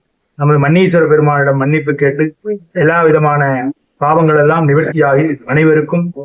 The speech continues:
வாழ்வில் நாம் எடுத்த பிறவி பயனானது நமக்கு கிடைக்கப் பெற வேண்டும் என்று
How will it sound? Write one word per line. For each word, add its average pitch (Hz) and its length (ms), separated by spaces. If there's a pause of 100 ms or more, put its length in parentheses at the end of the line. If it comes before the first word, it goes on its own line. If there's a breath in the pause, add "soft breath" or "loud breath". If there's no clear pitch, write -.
(160)
வாழ்வில் 143 600 (300)
நாம் 143 300
எடுத்த 151 560
பிறவி 180 280
பயனானது 143 560
நமக்கு 135 320
கிடைக்கப் 156 340
பெற 147 140
வேண்டும் 139 240
என்று 139 380